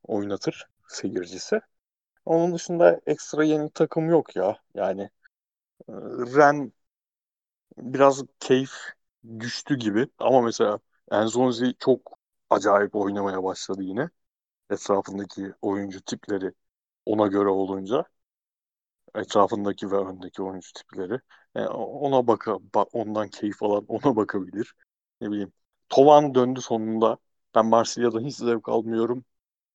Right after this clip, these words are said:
Ama Tovan benim orijinal prenslerimden biri olduğu için Marsilya'ya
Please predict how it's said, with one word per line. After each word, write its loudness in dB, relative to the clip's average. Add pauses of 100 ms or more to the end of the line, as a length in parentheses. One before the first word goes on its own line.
Ama 2
Tovan 2
benim -4 (100)
orijinal 0
prenslerimden -6
biri -4
olduğu -2
için -12 (180)
Marsilya'ya -6